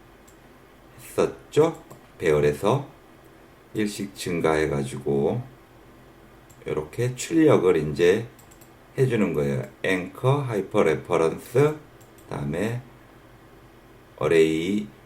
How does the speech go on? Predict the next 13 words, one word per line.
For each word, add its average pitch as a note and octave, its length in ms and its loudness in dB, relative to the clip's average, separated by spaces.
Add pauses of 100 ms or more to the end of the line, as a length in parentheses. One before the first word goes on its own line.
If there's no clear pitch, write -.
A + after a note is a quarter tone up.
(120)
영, F2 500 0
일, E2 360 -2
이, D#2+ 220 -2
삼, D#2+ 200 -6 (120)
사의 F2+ 920 2
유알엘 E2 640 6
값이 F2+ 800 -4 (1080)
이제 - 140 -12
이렇게 D2+ 300 -12
더해지는 D2 560 -2
거고, G2 520 0 (320)
또 B2+ 280 0 (1900)
이제 D#2 340 0